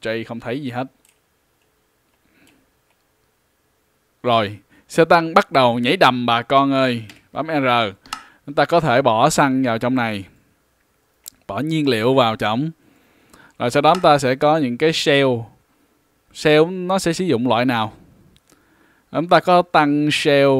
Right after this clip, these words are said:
là để dành cho đạn xe tăng. Thì thằng này nó sẽ cần một cái loại shell khác. Kỳ quá nha.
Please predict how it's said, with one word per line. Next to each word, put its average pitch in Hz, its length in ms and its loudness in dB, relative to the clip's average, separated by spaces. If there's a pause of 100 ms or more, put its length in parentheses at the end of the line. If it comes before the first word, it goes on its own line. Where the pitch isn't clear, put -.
(160)
là 107 140 -4
để 110 180 -2
dành 120 360 -2
cho 123 680 0 (160)
đạn 104 280 -8
xe 123 140 -6
tăng. 117 280 -4 (2500)
Thì 113 140 -6
thằng 120 180 -6
này 117 120 -4
nó 143 60 -4
sẽ 170 140 -4
cần 117 260 -6
một 113 100 -12
cái 170 100 -2
loại 113 180 0
shell 135 360 -2
khác. 165 280 -4 (2500)
Kỳ 120 160 -4
quá 170 120 -2
nha. 160 180 -2